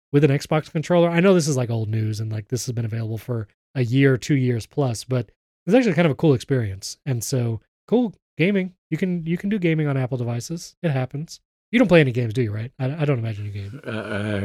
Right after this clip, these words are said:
Speaker 2: um, intensive Sudoku.
Speaker 1: Oh,
Speaker 2: Does, does
Speaker 1: oh.
Speaker 2: that, that, that really, really pushes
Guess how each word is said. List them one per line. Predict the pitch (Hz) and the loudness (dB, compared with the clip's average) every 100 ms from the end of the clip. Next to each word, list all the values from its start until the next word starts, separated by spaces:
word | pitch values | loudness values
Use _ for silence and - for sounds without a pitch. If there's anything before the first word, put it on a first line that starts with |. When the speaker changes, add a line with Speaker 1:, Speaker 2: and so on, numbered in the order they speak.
| 113 | 0
Speaker 2:
um, | 110 98 85 | -2 -4 -8
intensive | - 120 110 - 139 - 113 | -4 -4 2 4 4 4 2
Sudoku. | 95 - 98 120 156 110 139 185 _ 226 - | 2 0 2 2 2 2 2 0 _ -20 -8
Speaker 1:
Oh, | 160 180 160 185 285 | -4 -2 0 2 4
Speaker 2:
Does, | 311 311 285 | 4 6 6
does | 233 143 | 6 6
Speaker 1:
oh. | 135 | 4
Speaker 2:
that, | 110 | 4
that, | 170 135 127 | 4 4 0
that | 165 220 156 | 2 2 2
really, | 165 180 196 185 147 110 | 2 6 6 8 6 2
really | 95 117 139 117 107 | 0 2 2 2 0
pushes | - 131 - 110 82 - | 2 0 2 -2 0 -2